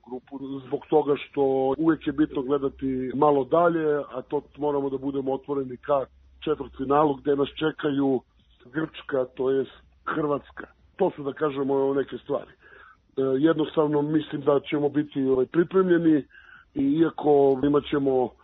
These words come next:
šestoricu ili sedmoricu kandidata za reprezentaciju koji će igrati na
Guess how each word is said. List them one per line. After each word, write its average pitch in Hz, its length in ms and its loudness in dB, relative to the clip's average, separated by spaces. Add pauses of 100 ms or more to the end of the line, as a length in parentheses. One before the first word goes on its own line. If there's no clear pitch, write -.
(440)
šestoricu 160 580 2
ili 135 220 -4
sedmoricu 143 500 -2
kandidata 139 520 0
za 127 120 -2
reprezentaciju 127 880 -4 (500)
koji 143 220 -2
će - 140 -4
igrati 143 340 -4
na 135 320 0